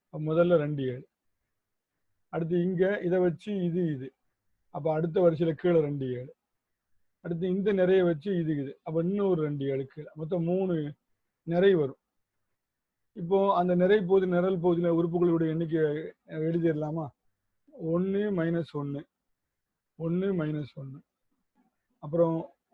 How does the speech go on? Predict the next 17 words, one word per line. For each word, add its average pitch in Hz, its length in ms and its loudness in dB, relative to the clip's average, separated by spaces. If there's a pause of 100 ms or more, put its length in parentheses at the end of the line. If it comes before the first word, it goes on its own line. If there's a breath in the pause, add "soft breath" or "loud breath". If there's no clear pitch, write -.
ஒண்ணு, 196 480 0
ரெண்டு, 160 600 -2 (880)
ரெண்டு 180 560 -2
மைனஸ் 147 300 -6
ஒண்ணு. 135 220 -14 (1300)
இங்க 185 560 2 (220)
இந்த 185 220 0
நிறை 170 240 2
பகுதி 143 400 -4
இந்த 156 220 -2
இடத்துல 135 240 -8
ரெண்டு, 160 600 0
ஒண்ணு, 143 320 -8 (1120)
ஒண்ணு, 170 380 -2
ரெண்டு, 143 580 -4 (1200)
ரெண்டு, 170 680 2
ஒண்ணு, 143 400 -6